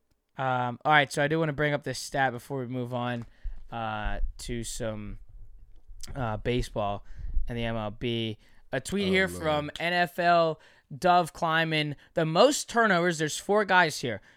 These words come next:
Speaker 1: The most turnovers in one-score games over the past three years. This is from E S P N in the tweet. We're gonna start with number four.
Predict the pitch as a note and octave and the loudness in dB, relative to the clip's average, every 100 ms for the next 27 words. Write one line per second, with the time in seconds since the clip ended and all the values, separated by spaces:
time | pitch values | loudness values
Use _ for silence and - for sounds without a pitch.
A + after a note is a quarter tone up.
0 | _ C3+ D#3 A3+ - - G#3+ G#3 F#3 F3+ | _ 0 4 4 2 0 4 4 6 2
1 | D#3+ D3 C3+ F3+ B3 - B3 A#3+ G#3 F3+ | 2 -2 0 0 0 -2 2 2 4 0
2 | F3+ F#3+ E3+ D3+ C3+ D3 C#3+ - - - | -2 -2 -2 -2 0 0 0 -4 -20 -10
3 | E3 F3 A#3 G3 E3+ G#3 F#3 D3+ - C#3 | -2 0 2 2 4 2 0 -4 -6 -6
4 | - D#3+ D#3+ D3+ D3+ - - C#3 C#3+ C#3+ | -4 0 0 0 -4 -4 -4 -2 0 -2
5 | B2+ A#2 - G#3 - - _ _ _ _ | -4 -4 0 0 -2 -16 _ _ _ _
6 | _ D3 F3 F3+ F3+ F#3+ G3 F3+ F3+ D#3 | _ -2 0 2 4 2 0 -4 -4 -4
7 | B2+ - | -6 -8